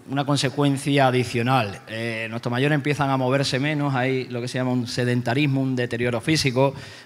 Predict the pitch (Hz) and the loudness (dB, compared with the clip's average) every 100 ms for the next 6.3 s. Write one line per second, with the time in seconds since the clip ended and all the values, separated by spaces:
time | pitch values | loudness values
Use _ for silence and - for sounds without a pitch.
0 | - 135 127 151 143 151 151 131 131 131 | -2 2 4 4 6 6 4 4 2 2
1 | 131 127 127 123 123 127 120 143 135 127 | 0 0 0 -2 0 -2 0 -2 0 2
2 | 127 120 - 110 104 104 98 95 110 104 | 2 0 -2 -6 -6 -4 -6 -4 -4 -2
3 | 87 123 - - - - - - - - | -2 -6 -8 -18 -20 -20 -20 -20 -20 -20
4 | - - - - 143 143 143 143 143 139 | -20 -20 -8 4 6 8 8 8 6 2
5 | - - 180 208 190 180 170 170 165 156 | -8 4 6 8 6 6 2 2 2 2
6 | 160 156 139 | 2 2 0